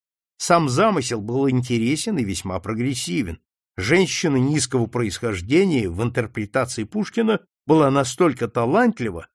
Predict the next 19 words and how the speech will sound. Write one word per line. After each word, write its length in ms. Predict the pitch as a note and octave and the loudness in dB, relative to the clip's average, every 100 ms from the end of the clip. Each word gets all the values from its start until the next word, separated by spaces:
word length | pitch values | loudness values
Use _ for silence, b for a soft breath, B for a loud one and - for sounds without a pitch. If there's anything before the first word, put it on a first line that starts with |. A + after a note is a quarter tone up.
| _ | _
что 220 | - - D#3 | -4 2 2
свободно 520 | D3 D#3 F#3 F#3+ D#3+ | 4 2 2 0 -2
училась 580 | B2+ F3 G3+ F3 C3 - | -2 -2 2 2 0 -4
в 140 | C#3 | 0
университете, 960 | D#3 C3+ B2 G#2+ G#2 E2+ A#2+ D3+ - - _ _ | 4 4 2 -2 -8 -6 -6 -6 -12 -18 _ _
писала 380 | - D#3 G3+ G#3+ | -2 2 4 2
диссертацию, 960 | D3+ C#3+ - B2+ - C#3+ D#3+ - D#3 C3+ | 0 -2 -2 -2 0 2 2 -2 -8 -8
становилась 720 | - D3 C3 A2+ D#3+ G3+ - _ _ | -2 0 0 0 0 0 -2 _ _
доктором 600 | G#2+ A2+ - B2+ B2+ B2+ | -6 -6 -2 0 2 2
наук. 460 | C3+ D#3+ A#2+ - - _ _ _ _ _ _ | 2 2 0 -6 -20 _ _ _ _ _ _
Ее 400 | B2 D#3+ E3+ B3+ | 0 4 4 4
искушал 600 | A3+ - A3 - G3 A3 | 2 0 -2 2 2 2
демон 420 | E3+ G#3+ A3+ A3+ | 2 2 2 2
знания, 560 | E3 F#3 A3+ F#3+ C3 G#2+ | 0 0 2 2 2 0
что 180 | F2 A#2 | -2 -2
явно 360 | A2 D3 F#3+ | 0 0 0
делало 400 | C#3+ A#2 C#3 C3+ | 0 2 2 0
произведение 920 | C3 B2+ A2+ G2 G#2+ G2 F#2+ G#2+ C#3 F#3+ | 0 -2 -2 -2 -4 -2 -2 -2 -2 -4
романтическим. 1040 | G#3 G#3+ G3+ B2+ - - - - - | -4 -4 -6 -10 -12 -12 -12 -14 -18